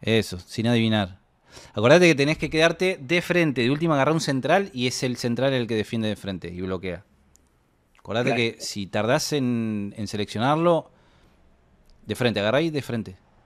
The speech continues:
Speaker 1: Eh, a ver, lo tenés que agarrar siempre antes porque ya vienen con una inercia y hasta que lo ponés parado para que no se mueva, tarda un chiquitín. Dejá de correr. Bueno, hay gente que te ca-, ¿te casaste por,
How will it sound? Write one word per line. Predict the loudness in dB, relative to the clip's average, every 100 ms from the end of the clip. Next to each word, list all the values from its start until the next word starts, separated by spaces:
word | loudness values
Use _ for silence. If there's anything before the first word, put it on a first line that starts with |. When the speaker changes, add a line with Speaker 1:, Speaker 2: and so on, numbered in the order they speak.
| _ _ _ -8
Speaker 1:
Eh, | -4 -2 -2 -2 -4 -8 -10 -14 _ -18 -16 -2
a | 2
ver, | 2
lo | 2
tenés | 0
que | 2
agarrar | 2 0 0
siempre | 0 0 2 2 4
antes | 2 0 -2 -4 -6 -16 _ _ _ _ -10
porque | -6 0
ya | 4
vienen | 4 4 2
con | 2
una | 2
inercia | 2 2 2 -2
y | -2
hasta | -2 -4
que | -4
lo | -2 -2
ponés | -2 -2
parado | 2 4 4 2 -2 -10 -14 _ _ _ _ _ -12 -6
para | -4
que | -2
no | -2
se | 0
mueva, | 2 4 4 2 -2 -12 _ _ -2
tarda | -2 0
un | -2
chiquitín. | -2 -4 -6 -10 -18 _ _ _ _ _ _ _ _ _ -12
Dejá | -4
de | -2
correr. | -2 -4 -6 _ _ _ _ _ _ _ _ _ _ _ _ -20 -20 -20 -20 -20 -2
Bueno, | 2 2
hay | 0
gente | -2 -4
que | 0 2 2 0 -2 -6 -8
te | -6
ca-, | -6
¿te | -4 -2
casaste | -2 0 0
por, | 4 6 6 4 4 4 2 0 -2 -6